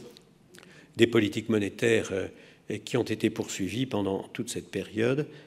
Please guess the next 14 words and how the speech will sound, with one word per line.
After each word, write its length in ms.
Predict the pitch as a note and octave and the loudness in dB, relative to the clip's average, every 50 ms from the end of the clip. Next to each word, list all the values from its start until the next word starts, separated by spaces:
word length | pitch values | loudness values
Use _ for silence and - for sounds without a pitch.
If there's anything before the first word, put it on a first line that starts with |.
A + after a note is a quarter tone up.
| - - - | -18 -10 -6
au 100 | - G2 | -6 -4
sein 220 | - - - A2+ | -2 0 0 2
de 80 | G2 G2+ | 2 2
l'ensemble 380 | G2 G#2 G#2 - - A#2 G#2 | 0 0 0 -2 -2 -2 -2
du 100 | F2+ F#2+ | -2 -2
monde 180 | G2 F#2+ F#2 F2+ | -2 -2 -2 -2
avancé 380 | F#2 E2 D#2+ D#2+ - - - A#2 | -4 -4 -6 -8 -8 -2 -2 0
et, 440 | G#2+ F#2+ - - G2 F#2+ - - - | 0 0 -4 -6 -8 -8 -8 -10 -10
et 40 | F2+ | -10
singulièrement, 800 | - - F#2+ F#2 F2+ F2+ F2+ E2+ E2 D#2 E2 G2 G#2 G2 F#2 F2 - | -8 -8 -8 -6 -6 -6 -6 -6 -8 -6 -4 -4 -4 -4 -4 -6 -8
évidemment, 600 | G2 E2+ F2 F2 F2+ E2 E2 F2+ G#2 A2+ G#2+ - - - | -10 -8 -8 -8 -8 -8 -4 -2 0 0 0 0 -2 -4
euh, 100 | F#2+ - - | -8 -8 -6
en 120 | - G#2+ F#2 | -4 -4 -2
Europe. 380 | F2 F2 E2+ - - - - | -2 -4 -4 -6 -12 -12 -14